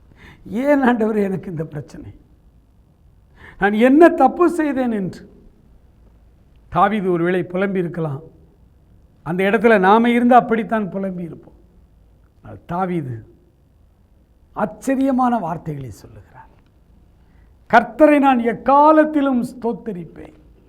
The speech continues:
அவர் துதி எப்போதும் என் வாயில் இருக்கும்." பிரியமானவர்களே, அந்த பிரச்சனையை நாம பார்க்கும் பொழுது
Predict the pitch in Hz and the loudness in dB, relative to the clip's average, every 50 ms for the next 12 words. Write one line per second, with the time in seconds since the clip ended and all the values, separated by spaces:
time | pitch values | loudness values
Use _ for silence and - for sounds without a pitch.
0 | _ _ _ _ _ _ _ _ _ _ _ _ _ _ _ _ _ _ - - | _ _ _ _ _ _ _ _ _ _ _ _ _ _ _ _ _ _ -20 -20
1 | 107 - _ - - 247 233 247 233 220 214 - - 233 254 262 254 262 262 247 | -20 -20 _ -8 -6 -4 -2 -2 -2 -2 -4 -6 -4 -2 0 2 2 2 0 -2
2 | 240 220 208 185 165 135 135 - - - 156 131 - - - 110 - - - - | -4 -6 -8 -8 -10 -10 -10 -10 -10 -12 -14 -18 -18 -20 -20 -20 -20 -20 -20 -20
3 | - _ _ _ _ _ _ _ _ _ _ _ _ _ _ _ _ _ _ _ | -20 _ _ _ _ _ _ _ _ _ _ _ _ _ _ _ _ _ _ _
4 | _ _ _ _ _ _ _ _ _ _ _ - 143 143 135 120 110 107 104 104 | _ _ _ _ _ _ _ _ _ _ _ -16 -14 -14 -14 -14 -16 -16 -18 -20
5 | 101 101 - - 101 _ _ _ _ _ _ _ _ _ _ _ _ _ _ _ | -20 -20 -20 -20 -20 _ _ _ _ _ _ _ _ _ _ _ _ _ _ _
6 | _ _ _ _ _ _ _ _ _ _ _ _ _ _ _ _ _ _ _ _ | _ _ _ _ _ _ _ _ _ _ _ _ _ _ _ _ _ _ _ _
7 | _ _ _ _ _ _ _ _ _ - 160 185 196 170 - 220 240 233 - 294 | _ _ _ _ _ _ _ _ _ -8 -6 -4 -4 -2 0 0 0 2 4 4
8 | 294 285 254 240 208 175 180 202 240 - - - - - - - _ _ _ _ | 4 4 4 4 2 0 0 -4 -6 -12 -16 -20 -20 -20 -20 -20 _ _ _ _
9 | _ _ _ _ _ _ _ _ - - 139 151 185 208 247 269 269 277 - - | _ _ _ _ _ _ _ _ -16 -8 -2 2 4 6 6 6 6 4 4 6
10 | 214 240 262 254 254 262 269 226 220 220 214 208 175 175 165 | 8 8 8 8 6 0 -2 0 0 0 0 0 -2 -2 -2